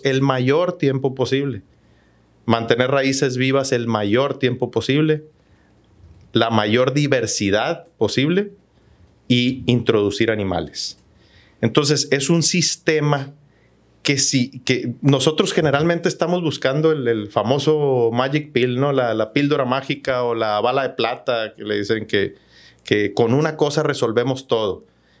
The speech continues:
Y así hemos vivido. Pues nos duele la cabeza y, y un ejemplo que nos daban en una conferencia que dice, "Te están dando con un martillo en la cabeza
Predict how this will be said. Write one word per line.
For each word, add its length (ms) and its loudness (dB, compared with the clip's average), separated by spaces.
Y 120 4
así 400 0
hemos 260 0
vivido. 540 0
Pues 140 0
nos 180 2
duele 240 2
la 100 0
cabeza 720 0
y, 760 0
y 40 2
un 160 2
ejemplo 400 0
que 140 0
nos 160 0
daban 340 0
en 140 -6
una 160 -2
conferencia 580 -2
que 120 -8
dice, 340 -2
"Te 80 2
están 240 0
dando 220 2
con 120 2
un 80 2
martillo 400 0
en 80 0
la 120 -4
cabeza 520 -2